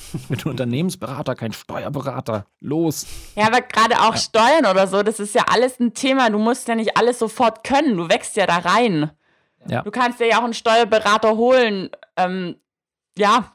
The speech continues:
Speaker 2: also ich hab zum Beispiel auch einfach viele Fotofreunde tatsächlich auch über Social Media gefunden, mit denen tausche ich mich auch viel aus. Also du musst ja nicht der Einzelkämpfer sein.
Speaker 1: Es gibt für alles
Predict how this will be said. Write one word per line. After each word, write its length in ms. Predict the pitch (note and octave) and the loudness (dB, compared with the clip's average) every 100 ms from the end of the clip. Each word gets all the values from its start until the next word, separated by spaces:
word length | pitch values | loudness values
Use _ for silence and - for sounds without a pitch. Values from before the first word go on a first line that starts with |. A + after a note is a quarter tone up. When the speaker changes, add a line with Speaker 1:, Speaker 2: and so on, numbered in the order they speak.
| - | -6
Speaker 2:
also 160 | F#3+ | -6
ich 80 | G3+ | -2
hab 160 | A#3 - | -4 -2
zum 100 | G3+ | -4
Beispiel 200 | G3+ G#3 | -2 -2
auch 40 | G#3 | 0
einfach 260 | G3 G3+ | -2 -2
viele 320 | - A3+ A3 | -2 0 0
Fotofreunde 800 | G3 G#3+ A3+ D#4 - - E3+ G#3 | 0 -2 -2 -2 -4 0 2 0
tatsächlich 520 | G3+ G3 - G#3 G#3+ - | -2 -2 0 -2 0 0
auch 140 | G#3 | 0
über 160 | G#3 G3+ | 0 -2
Social 340 | G3+ G3 G#3 | 0 -2 -2
Media 280 | G3+ B3 D4 | -2 0 0
gefunden, 380 | F3+ F3+ G3 F#3+ | 0 -6 -6 -4
mit 140 | F3+ | -4
denen 180 | G3 F3+ - - - | -4 -6 -10 -20 -20
tausche 320 | - G3+ G#3 G#3 | -2 0 2 0
ich 80 | |
mich 240 | G#3 G#3 - | -4 -4 2
auch 240 | F#3 D4 | 4 2
viel 240 | - G#3 F3 | -2 -4 0
aus. 320 | - D#3+ G3 | 2 2 2
Also 280 | - F3+ F#3+ - - | 0 -2 -4 -6 -12
du 80 | G3 | -4
musst 240 | G#3 A3+ | -2 0
ja 80 | A3+ | 0
nicht 200 | G3+ G3 | 0 -2
der 120 | F#3+ | 0
Einzelkämpfer 720 | D3+ E3+ A3 A3 A3 F3 E3+ | 2 2 2 2 0 0 0
sein. 460 | E3 D#3+ D#3 D#3 E3 - _ _ | 0 2 2 0 -4 -8 _ _
Speaker 1:
Es 100 | _ | _
gibt 240 | A#2+ - | -6 -6
für 300 | - B2 A#2 - | -6 -4 -4 -6
alles 520 | G#2+ A2 A2+ - - | -4 -2 -2 -4 -14